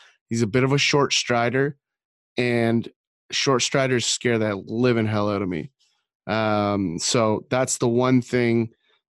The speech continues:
that I'm concerned with, with him is I just, I, it could impact his power, uh, a little bit more than I'd like it to.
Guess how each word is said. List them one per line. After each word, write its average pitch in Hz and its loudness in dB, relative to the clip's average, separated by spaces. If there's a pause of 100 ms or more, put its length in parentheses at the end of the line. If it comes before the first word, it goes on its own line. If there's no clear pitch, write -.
that 110 2
I'm 110 2
concerned 110 0
with, 117 0
with 123 -4
him 131 0
is 110 0
I 107 -2
just, 104 -8
I, 104 -2
it - -8
could 139 2
impact 117 -2
his 101 -10
power, 104 -2 (540)
uh, 104 -4
a 101 -4
little 117 2
bit 113 2
more 110 2
than 104 0
I'd 104 -2
like 101 -4
it - -12
to. 87 -8